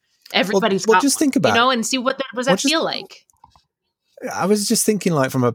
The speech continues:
Speaker 2: private plane perspective, I mean, like, traveling on planes, they're noisy, there's turbulence,
Speaker 1: Mm.
Speaker 2: you know, there's all that sort of stuff. Like, chatting to somebody's kinda awkward 'cause you're processing all the background noise of the engines. Like, what would,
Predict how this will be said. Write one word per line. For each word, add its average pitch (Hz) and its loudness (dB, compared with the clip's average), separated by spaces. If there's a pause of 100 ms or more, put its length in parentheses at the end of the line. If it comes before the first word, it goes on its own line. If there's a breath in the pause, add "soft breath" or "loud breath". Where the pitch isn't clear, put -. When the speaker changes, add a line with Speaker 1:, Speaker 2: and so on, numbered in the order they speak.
(120)
Speaker 2:
private 151 0
plane 139 0
perspective, - -4
I 110 -2
mean, 113 0
like, 110 -2 (840)
traveling 143 2
on 110 0
planes, 101 -2
they're 104 0
noisy, 101 0
there's 98 -2
turbulence, 101 -2
Speaker 1:
Mm. - -4
Speaker 2:
you 110 -4
know, 95 -2
there's 98 -4
all 104 0
that 98 -2
sort 101 0
of 92 -6
stuff. - -4
Like, 98 -2
chatting 104 0
to 104 0
somebody's 98 0
kinda 104 -2
awkward 98 0
'cause 92 -6
you're 90 -4 (160)
processing 98 0
all 92 -2
the 95 -2
background 98 0
noise 92 -2
of 87 -4
the 92 0
engines. 90 -2 (460 loud breath)
Like, 127 0
what 131 2
would, 143 2